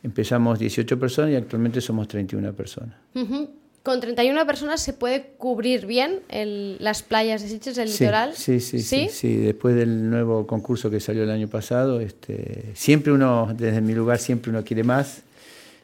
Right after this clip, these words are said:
Speaker 1: eh, pero que la gente esté tranquila, que estamos bien cubiertos y con toda la, la mejor económica también que,
Speaker 2: Ujú.
Speaker 1: que se ha hecho, este,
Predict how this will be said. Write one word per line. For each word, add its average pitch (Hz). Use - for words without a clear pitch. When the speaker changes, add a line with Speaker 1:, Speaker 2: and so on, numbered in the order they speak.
Speaker 1:
eh, 98
pero 95
que 101
la 98
gente 107
esté 104
tranquila, 110
que 110
estamos 98
bien 104
cubiertos 117
y 113
con 107
toda 113
la, 104
la 101
mejor 101
económica 120
también 113
que, 110
Speaker 2:
Ujú. 254
Speaker 1:
que 107
se -
ha 107
hecho, 107
este, 104